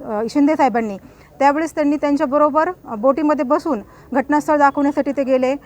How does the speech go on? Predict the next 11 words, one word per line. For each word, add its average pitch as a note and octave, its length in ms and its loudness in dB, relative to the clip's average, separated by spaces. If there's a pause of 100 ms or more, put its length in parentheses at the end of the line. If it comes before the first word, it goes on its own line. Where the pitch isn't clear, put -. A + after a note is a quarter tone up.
(220)
आणि A3+ 160 -2
त्यामध्ये C#4+ 440 2
त्या B3+ 140 -4
भोवऱ्यामध्येच B3+ 640 0 (320)
त्या B3 120 0
सर्वांचा, C4+ 440 0
चौघा B3 280 -2
जणांचा B3+ 440 0 (300)
दुर्दैवी C4+ 340 2
अंत C#4 320 2
झाला. A#3 320 0